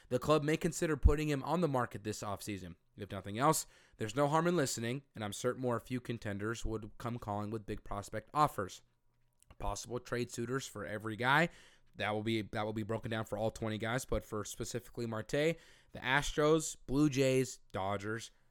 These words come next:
Giants, Mariners, Mets, Phillies, Red Sox, Rays, and Yankees, just for starters. Given his contract and versatility, it's easy to see Marte as a fit for just about any team,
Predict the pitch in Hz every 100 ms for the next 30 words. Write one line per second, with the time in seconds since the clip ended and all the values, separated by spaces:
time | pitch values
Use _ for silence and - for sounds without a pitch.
0 | _ 143 160 180 180 - - - - _
1 | - 135 165 175 165 - 147 160 156 -
2 | - - 156 147 139 127 - 120 123 -
3 | 120 117 131 135 156 151 135 - 131 127
4 | 120 110 104 - 110 - - 98 82 64
5 | - - 110 110 110 - 127 123 120 120
6 | - 110 113 110 - 131 131 127 - -
7 | - - 123 139 139 135 - 127 - 123
8 | 117 113 139 139 131 - _ 131 120 113
9 | 165 170 - 147 143 - 113 107 - 180
10 | 208 196 - 196 190